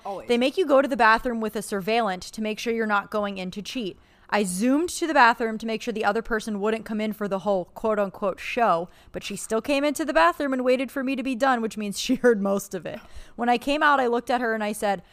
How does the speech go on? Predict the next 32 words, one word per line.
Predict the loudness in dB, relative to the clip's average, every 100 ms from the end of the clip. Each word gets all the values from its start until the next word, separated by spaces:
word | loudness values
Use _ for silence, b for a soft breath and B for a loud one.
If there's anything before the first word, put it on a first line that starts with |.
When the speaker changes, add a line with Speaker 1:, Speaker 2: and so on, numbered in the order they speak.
| b -10
Speaker 2:
"I |
think | -4 0 2
I |
drank | 2 2 0
too | -2 -4
much | -4 -2
coffee," | 0 0 0 -2
while | -2
nervously | -2 -4 -4 -6
laughing. | -2 -2 -4 -10 -14 b b
This | -4 -2
was | 2
one | 2
of | 4
the |
most | 2 2
embarrassing | 0 2 2 0 -2
moments | -4 -4 -6
of | -4
my | -2
life. | -2 -2 -2
I | 0
now | 2 2
limit | 2 0
myself | -2 -2 -4 -2
to | -2
one | -2 -2
<laughs> | 0
coffee | 0 0 -6
before | -6 -6 -4
my | -4
exams. | -6 -6 -8 -6 -8 -8 -10 -16